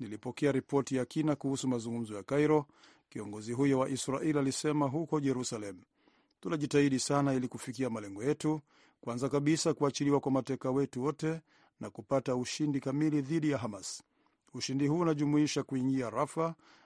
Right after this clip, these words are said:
na kutokomeza vikosi vya kigaidi vilivyoko huko. Tarehe imepangwa, alisema Netanyahu.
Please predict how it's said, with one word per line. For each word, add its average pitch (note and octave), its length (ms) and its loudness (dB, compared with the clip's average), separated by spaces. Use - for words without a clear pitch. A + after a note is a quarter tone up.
na G#2+ 80 -10
kutokomeza C#3 720 2
vikosi C#3 460 0
vya C3 120 0
kigaidi C#3 520 0
vilivyoko B2+ 520 -2
huko. A#2+ 460 -6
Tarehe A2 340 -4
imepangwa, D3 720 4
alisema D3+ 540 0
Netanyahu. A#2 600 -4